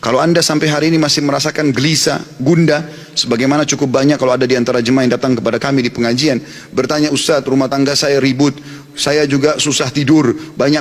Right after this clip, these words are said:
penya-, ada penyakit yang kronis yang saya tidak bisa sembuh, saya tidak pernah berhasil dalam sebuah usaha."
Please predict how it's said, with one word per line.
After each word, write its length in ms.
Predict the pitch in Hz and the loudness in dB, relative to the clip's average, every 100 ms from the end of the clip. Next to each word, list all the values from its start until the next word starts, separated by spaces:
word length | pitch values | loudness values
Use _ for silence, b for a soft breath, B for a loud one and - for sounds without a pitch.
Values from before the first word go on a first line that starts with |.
| 139 | -2
penya-, 240 | 139 139 | -2 0
ada 80 | 139 | -2
penyakit 400 | 147 147 147 151 | 0 0 0 -4
yang 240 | 143 139 | -2 -4
kronis 400 | 131 147 147 143 | 0 2 2 2
yang 80 | 143 | 0
saya 80 | 135 | -2
tidak 240 | 135 135 | 0 -2
bisa 160 | 139 147 | -2 -2
sembuh, 640 | - 139 156 131 - - | 0 2 2 2 -2 -8
saya 160 | - 170 | -2 0
tidak 240 | 160 151 | 0 -2
pernah 160 | 127 147 | 0 -2
berhasil 320 | 143 143 151 | 0 0 0
dalam 160 | 143 139 | 0 0
sebuah 320 | 165 160 160 170 | 0 0 0 0
usaha." 480 | 170 170 139 151 | 0 0 0 0